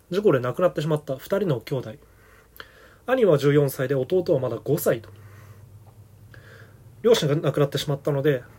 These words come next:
まあ、急遽、親戚の捨てで、親戚のつてで、独身の、えー、作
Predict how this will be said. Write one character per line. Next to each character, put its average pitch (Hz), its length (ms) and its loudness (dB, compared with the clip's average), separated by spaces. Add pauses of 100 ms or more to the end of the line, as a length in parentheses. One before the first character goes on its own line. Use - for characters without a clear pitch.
(720)
ま 151 60 -6
あ、 - 20 -4
急 277 220 0
遽、 - 180 -6 (800)
親 214 200 2
戚 214 280 -4
の 190 100 0
捨 - 100 -10
て 185 120 2
で、 196 280 6 (340)
親 - 260 -2
戚 185 220 -4
の 175 80 -2
つ - 120 -4
て 214 140 8
で、 196 240 0 (500)
独 151 260 0
身 233 400 -2
の、 214 200 0 (600)
え 131 340 -12
ー、 - 160 -20 (260)
作 - 340 -6